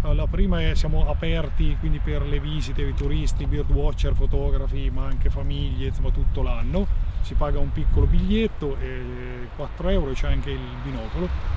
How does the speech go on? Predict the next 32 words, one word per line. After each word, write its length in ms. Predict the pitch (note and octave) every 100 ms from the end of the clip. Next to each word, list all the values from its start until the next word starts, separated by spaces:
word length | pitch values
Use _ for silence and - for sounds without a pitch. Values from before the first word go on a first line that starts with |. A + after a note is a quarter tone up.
| -
e 100 | -
quindi 180 | E3+ F3+
è 60 | E3+
possibile 480 | F3+ - F3+ D#3+ D3+
fare 200 | D#3+ D#3
le 100 | D#3
visite. 340 | D3 C3+ C#3+
D'estate 380 | C3+ D3 F#3+ F3
facciamo 340 | D#3 D3 -
anche 140 | D3+ C#3
le 100 | C#3+
visite 340 | C#3+ C3+ C3
guidate, 540 | C3 E3 F3 G#3 F3+ A#2+ - - -
sempre 240 | A#2+ B2+
così 180 | B2 B2 -
turistiche. 680 | F3 A3 A3 - C3+ A#2 - - - - - - - -
Poi 300 | G3+ G3+ F#3+
lavoriamo, 720 | F3 F3 F3+ F3+ F3+ E3+ E3 D3
quando, 360 | - E3+ E3 D3+
prima 340 | D#3+ E3+ D#3
della 100 | D3
pandemia, 540 | C#3+ D#3 D#3 D#3 E3+ D#3
molto 400 | E3 F3 D#3+ D3
con 140 | D#3
le 100 | D#3
scuole, 520 | - F3+ C#3+ C#3 F#3
quindi 300 | C#3 D#3 D3+
qui, 240 | D3 D3 D3+
ehm, 600 | C#3 C#3 C3+ C3 C3 -
avevamo 380 | C#3 C#3+ C#3+ C#3+
circa 380 | B2 D#3 C#3+ D3+
cinquemila 800 | C3+ E3+ D3 E3 E3 E3 D#3+